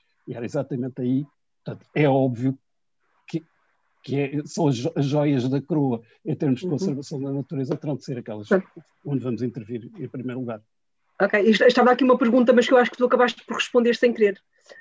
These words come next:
Speaker 2: <laughs> Quer dizer, não sei se há, mas que era alguém a perguntar, a Maria Teresa, se há algo, planos de ação para o combate ao controle da caça na Serra da Boa Viagem, na Figueira da Foz.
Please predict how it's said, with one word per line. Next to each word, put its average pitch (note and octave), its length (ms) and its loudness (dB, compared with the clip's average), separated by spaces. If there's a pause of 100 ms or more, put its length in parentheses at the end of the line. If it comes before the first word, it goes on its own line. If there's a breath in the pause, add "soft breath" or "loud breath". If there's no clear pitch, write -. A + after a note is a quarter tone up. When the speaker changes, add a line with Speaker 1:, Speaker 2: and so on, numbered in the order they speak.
Speaker 2:
<laughs> A3+ 560 4
Quer C4 80 4
dizer, A#3 180 8
não B3+ 140 6
sei C#4 220 6
se C4 200 2
há, G3+ 220 4
mas A3 340 4 (260 loud breath)
que B3 140 6
era A3+ 280 8 (240)
alguém A3 360 6
a - 40 6
perguntar, A3+ 520 2
a A3 40 6
Maria G#3+ 240 4
Teresa, A3+ 440 4 (180 loud breath)
se - 160 2
há A3+ 60 6
algo, G#3+ 260 4 (100)
planos B3+ 340 6
de A#3+ 60 4
ação A#3+ 460 4
para A#3 160 0
o A3+ 40 -2
combate A#3 380 2
ao - 40 -20
controle A3+ 280 4
da G#3+ 60 4
caça A#3 300 0
na A#3 100 6
Serra A#3 260 4
da G#3+ 120 6
Boa A3 260 2
Viagem, A3 520 4
na G#3+ 100 0
Figueira A3 320 4
da A3 100 4
Foz. - 360 -6